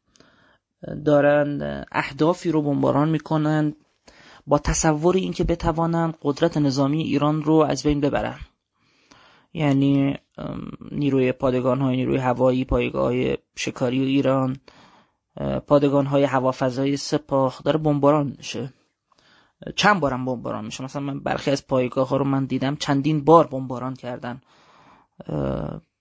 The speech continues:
آمریکایی‌ها و اسرائیلی‌ها. و جالب اینجاست، چون تو برخی از این پایگاه‌ها مثلاً دوستان خودم هستن و اطلاع دقیق دارم،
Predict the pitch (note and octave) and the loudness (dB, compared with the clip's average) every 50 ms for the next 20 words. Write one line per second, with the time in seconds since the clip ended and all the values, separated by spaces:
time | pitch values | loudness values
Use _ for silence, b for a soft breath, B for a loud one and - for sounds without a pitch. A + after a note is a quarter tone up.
0 | _ _ _ _ - _ _ - - _ - - - C#3 B2+ B2 - - C3 B2 | _ _ _ _ -20 _ _ -20 -20 _ -10 -6 -4 -2 -2 -2 -2 -2 -2 -2
1 | A#2+ A#2+ B2 B2+ B2+ C3 C3+ C#3 C#3+ C#3 C3+ C3 - - - B2+ A#2+ A2+ A#2 B2+ | 0 0 0 0 2 2 2 2 0 0 -2 -2 -4 -4 -4 -2 -2 -2 -4 -6
2 | A#2+ - B2 C3 C#3+ E3 F#3+ - _ _ b b b b b b b b b b | -4 -2 0 2 2 2 0 -2 _ _ b b b b b b b b b b
3 | _ - D3+ B2+ B2 C#3+ - D3 C#3+ C#3 C3+ C3+ C3+ C#3 C#3+ C#3 C#3+ D3 C#3+ D#3+ | _ -10 -10 -10 -10 -8 2 4 4 4 6 4 2 2 0 2 4 4 4 4
4 | E3+ D#3+ D3 D3 C#3+ D#3 C#3 - - D3+ C#3+ C#3+ - - _ - D3 - - C#3 | 4 2 0 2 2 2 2 2 0 -2 -2 -2 -2 -6 _ -20 -16 -12 -6 -2
5 | C#3 C#3 C3+ - C#3+ C3+ B2+ B2+ C3+ C3+ C3 - C3 B2+ B2 A#2+ G#2+ B2 B2+ C3+ | 0 0 0 2 0 0 0 2 0 -2 0 2 2 4 4 2 2 0 0 2
6 | C3+ C#3+ C3+ B2 - B2 B2 C3 C3 B2+ B2+ - - _ b b b b b b | 2 0 -2 -2 -2 -2 0 0 0 0 -4 -8 -14 _ b b b b b b
7 | b D3 D3+ - - G3 F#3+ E3 D#3+ - F3 C3+ C3+ C3 C3 C3+ C3+ C3+ - - | b 2 2 4 6 6 6 4 2 -2 -4 -4 -4 -6 -4 -4 -6 -6 -6 -8
8 | - C3+ C3 B2+ B2+ _ _ - C3 A2+ D3 - D3 C#3 D3 C#3+ D#3+ C#3+ D3 C#3+ | -8 -8 -8 -8 -10 _ _ -10 -6 -6 -6 -2 2 4 4 4 4 4 4 2
9 | C#3 - F3+ F#3 C#3+ C3+ C3+ C#3+ C3+ C3 C#3 D3+ D#3+ F3 F#3 | 4 4 2 2 2 0 0 0 0 2 0 0 0 -2 -4